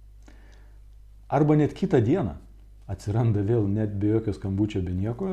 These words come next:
na, tai nebūtinai labai gerai, nes ne-, nebūtinai mane ten galima surasti kontorai visada. Bet, sakykim,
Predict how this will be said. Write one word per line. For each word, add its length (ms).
na, 240
tai 160
nebūtinai 480
labai 320
gerai, 220
nes 160
ne-, 240
nebūtinai 460
mane 260
ten 160
galima 300
surasti 400
kontorai 420
visada. 380
Bet, 500
sakykim, 460